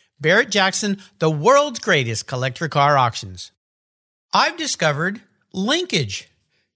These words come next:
It's a new quarterly publication and website that covers the automotive market, driving, restoring, collecting, and discovering your passion for motor vehicles. Linkage is about experiences,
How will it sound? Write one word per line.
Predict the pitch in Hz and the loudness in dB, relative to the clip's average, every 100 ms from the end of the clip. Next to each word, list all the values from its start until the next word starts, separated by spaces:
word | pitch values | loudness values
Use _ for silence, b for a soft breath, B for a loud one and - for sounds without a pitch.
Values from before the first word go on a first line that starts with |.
| - | -4
It's | 165 | -2
a | 170 | 0
new | 160 165 175 | 2 4 2
quarterly | 170 147 139 143 131 | 0 -2 0 -2 -2
publication | 147 127 127 147 131 117 147 151 | -2 -4 -4 -4 -4 -4 -6 -4
and | 151 156 156 151 | -4 -2 -2 -2
website | 226 247 - 131 104 104 - _ _ _ | -2 0 0 0 0 -4 -10 _ _ _
that | 180 185 | -6 -4
covers | - 233 240 311 311 - | -2 -2 0 -2 -4 -4
the | 233 | 0
automotive | 214 202 196 175 151 | 2 2 2 2 0
market, | 139 123 117 127 - - _ _ _ - | 0 0 0 -4 -6 -8 _ _ _ -2
driving, | 170 190 214 220 214 214 202 _ - | 2 4 2 -2 -2 -4 -8 _ -10
restoring, | 107 - - 175 175 170 165 165 156 _ _ _ | -6 -4 -2 0 2 2 0 -2 -6 _ _ _
collecting, | - 139 175 175 175 165 165 160 _ _ | -6 -2 -2 -2 -2 -2 -2 -6 _ _
and | 170 | -2
discovering | 185 - - 233 233 311 311 | 0 0 0 0 -2 -2 -4
your | 339 | -6
passion | - 196 139 - 117 104 107 _ _ - | -2 0 0 -2 -6 -8 -10 _ _ -6
for | 160 | -2
motor | 143 117 113 | 0 -2 -2
vehicles. | 110 117 113 104 92 90 - _ - | -4 -4 -4 -6 -10 -12 -16 _ -4
Linkage | 196 294 302 233 | -2 0 -2 -4
is | 214 | -2
about | 196 185 185 - | 0 2 0 -2
experiences, | 147 - 185 202 240 254 277 311 - | -4 -4 -2 -2 -2 -4 -8 -8 -12